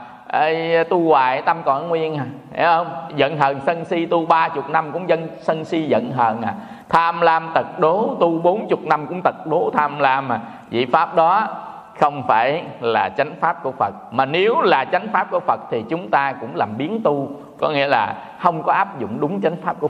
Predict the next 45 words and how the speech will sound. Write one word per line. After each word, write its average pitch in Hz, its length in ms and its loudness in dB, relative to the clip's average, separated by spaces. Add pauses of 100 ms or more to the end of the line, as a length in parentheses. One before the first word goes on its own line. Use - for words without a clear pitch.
Phật, 104 240 0
nên 151 260 0
không 160 220 0
có 165 80 0
tác - 340 0
dụng 120 380 0 (180)
để 120 180 2
thay 160 260 2
đổi 113 360 0
tâm 143 240 2
của 147 60 -8
mình. 131 180 -6 (440)
Do 160 220 4
đó 165 180 4
mà 131 220 2 (840)
đi 196 240 4
trong 180 120 2
pháp 185 240 -2
giới 202 280 4
tâm 165 160 0
là 139 140 2
chủ 113 240 -6
đạo. 120 360 0 (500)
Ở 147 200 4
thế 208 160 2
gian 190 280 2
này 131 460 0 (320)
thì, 117 400 0
à, 113 1040 0
cái 185 140 0
gì 135 160 -4
mà 120 160 0
của 107 200 2
mình 135 180 0
là 113 100 0
chủ 131 200 -4
đạo, 117 320 0 (260)
<laughs> - 20 2
là 135 480 2 (280)
cái 175 100 4
sở 143 240 2
hữu 131 180 0
là 175 100 2
chủ 123 200 -4
đạo. 104 180 2